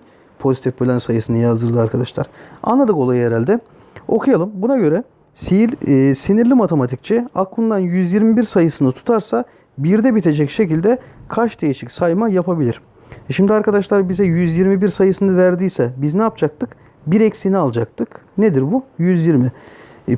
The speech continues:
ben bunun pozitif bölen sayısını bulacağım. E, yüz yirminin pozitif bölen sayısını nasıl bulacağım arkadaşlar? Öncelikle benim,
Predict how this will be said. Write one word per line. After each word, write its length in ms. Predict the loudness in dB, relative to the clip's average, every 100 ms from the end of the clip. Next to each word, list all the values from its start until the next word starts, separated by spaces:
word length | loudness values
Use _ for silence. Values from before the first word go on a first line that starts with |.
| -4
ben 220 | -2 0
bunun 140 | 0 -2
pozitif 460 | -2 -4 -4 -4
bölen 180 | 0 0
sayısını 400 | 2 0 0 -2
bulacağım. 300 | -2 -2 -4 -6 -4
E, 100 | 0
yüz 220 | 2 2
yirminin 260 | 2 2
pozitif 440 | 0 -2 -2 -4 -2
bölen 180 | 0 0
sayısını 460 | 0 0 0 0
nasıl 220 | 0 -2
bulacağım 260 | -2 0 0
arkadaşlar? 460 | 0 0 -2 0 0
Öncelikle 520 | 2 2 0 0 0
benim, 200 | 0